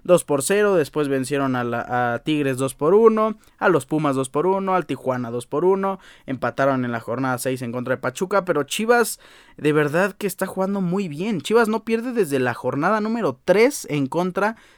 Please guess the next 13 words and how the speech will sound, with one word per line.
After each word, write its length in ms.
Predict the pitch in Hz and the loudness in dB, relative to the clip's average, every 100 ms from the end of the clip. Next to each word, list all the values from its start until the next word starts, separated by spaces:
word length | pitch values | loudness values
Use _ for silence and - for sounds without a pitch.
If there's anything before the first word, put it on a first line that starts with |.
| _ | _
de 160 | 135 151 | -4 -2
Toluca, 480 | 143 135 151 147 131 | 2 2 2 0 -8
así 180 | - | -8
que 100 | 185 | 0
lo 120 | 214 139 | 2 2
de 80 | |
Chivas 280 | 127 202 208 | 0 0 0
Rayadas 280 | 143 156 190 | 2 0 0
de 60 | 139 | -2
Guadalajara, 520 | 120 117 - 160 196 | -2 -4 -4 -2 -2
digno 400 | 156 175 190 160 | -4 -4 -4 0
de 60 | |
admirar. 480 | 180 185 139 143 120 | 0 0 2 2 0